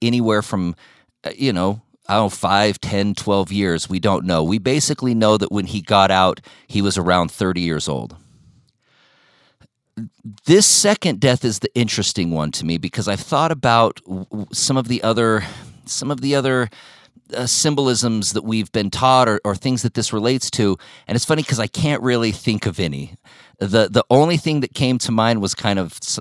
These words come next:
some of, like, the outside of church stuff is when I was thinking about it, it, it reminded me of one of these shows that I watch sometimes on the History Channel where they forge swords, right?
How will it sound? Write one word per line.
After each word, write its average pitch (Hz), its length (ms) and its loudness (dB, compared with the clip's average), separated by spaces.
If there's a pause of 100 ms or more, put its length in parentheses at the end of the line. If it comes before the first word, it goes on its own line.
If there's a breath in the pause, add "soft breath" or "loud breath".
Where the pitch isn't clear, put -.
some - 220 -2
of, 92 140 -4
like, 95 220 -4
the 98 220 -8
outside 98 520 -2
of 82 100 -6
church 95 220 -4
stuff - 260 -2
is 95 100 -6
when 101 120 0
I - 20 2
was 92 100 -2
thinking 131 320 0
about 101 300 4
it, 98 220 0
it, 92 160 -4
it 98 120 -4
reminded 104 360 0
me 107 100 0
of 95 120 -2
one 104 100 0
of 92 80 -4
these 90 100 -2
shows 104 320 2
that 92 80 0
I 85 80 4
watch 82 240 2
sometimes 87 420 -4
on 78 360 -2
the 73 80 -6
History 117 260 -2
Channel 95 320 0
where 87 280 0 (600 loud breath)
they 95 240 -2
forge 117 640 2
swords, 90 720 2
right? 95 320 0